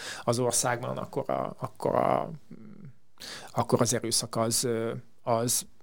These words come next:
elkerülhető marad. Nyilván az ilyen kormánypárti akciók, azok, ö, azok, ö, és a verbális, ö, provokációnak ezek a,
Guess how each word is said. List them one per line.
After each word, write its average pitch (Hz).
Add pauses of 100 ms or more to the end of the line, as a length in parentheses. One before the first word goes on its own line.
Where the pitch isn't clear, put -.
(180)
elkerülhető 123 (240)
marad. 147 (340)
Nyilván 139
az 139
ilyen 127
kormánypárti 117
akciók, 160
azok, 143
ö, 139 (140)
azok, 139
ö, 139
és 143
a 123
verbális, 123 (600)
ö, 113 (1500)
provokációnak 123
ezek 120
a, 113